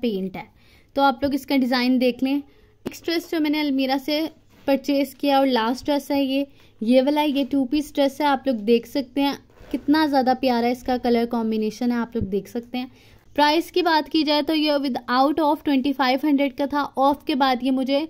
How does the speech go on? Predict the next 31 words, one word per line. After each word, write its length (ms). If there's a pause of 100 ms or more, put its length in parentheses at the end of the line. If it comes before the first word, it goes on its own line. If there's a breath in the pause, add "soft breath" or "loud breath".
(320 soft breath)
I 140
think 280
एटीन 480
हंड्रेड 300
या 120
नाइनटीन 520
हंड्रेड 360
की 160
रेंज 320
में 80
मिला 200
है। 80 (320 soft breath)
बहुत 200
ज़्यादा 240
प्यारा 400
है, 200
ये 180
टू 240
पीस 280
है, 80
वन 200
पॉइंट 220
सेवन 380
एट 260
मीटर 220
इसकी 340
लॉन 280
की 120
प्रिंटेड 500
शर्ट 380
है 140